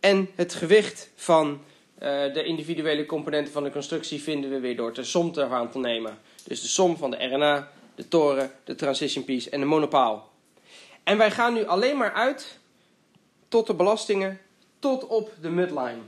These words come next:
Want vanaf de midline wordt de belasting namelijk weer minder. Want er wordt langzaam die belasting overgegeven aan dat substraat, aan de bodem. Dus daar zal de belasting hier maximaal zijn.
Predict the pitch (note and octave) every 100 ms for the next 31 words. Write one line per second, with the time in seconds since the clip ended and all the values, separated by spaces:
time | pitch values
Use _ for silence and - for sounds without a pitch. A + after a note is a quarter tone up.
0 | - _ _ C#3+ E3 A3+ G#3 - _ -
1 | G3+ F3 D#3+ E3 B3 A3+ G#3+ F#3+ F3+ D#3
2 | D#3+ D#3+ E3 D3+ D3 C#3+ C#3+ D3 G3 E3+
3 | A#2 - - - D#3 D#3 C3 C3 D3+ A3+
4 | A3 G3+ F#3+ E3+ D3 D3+ E3 - D#3+ D#3
5 | D#3 D3+ D#3 D3 - C3 B2+ B2+ A#2+ -
6 | _ _ - A#2+ B2 B2 - - C3 -
7 | D3+ D3 A2+ - B2 B2+ D3+ D3 C3 G#2+
8 | G#2+ _ _ _ C3+ - C3+ C3 - -
9 | B2 A#2+ D#3 D#3 D3+ C#3 C#3 _ _ -
10 | D#3+ D3+ C#3+ - C3+ C3+ D3 C#3 A#2 A2+
11 | G#2+ G2+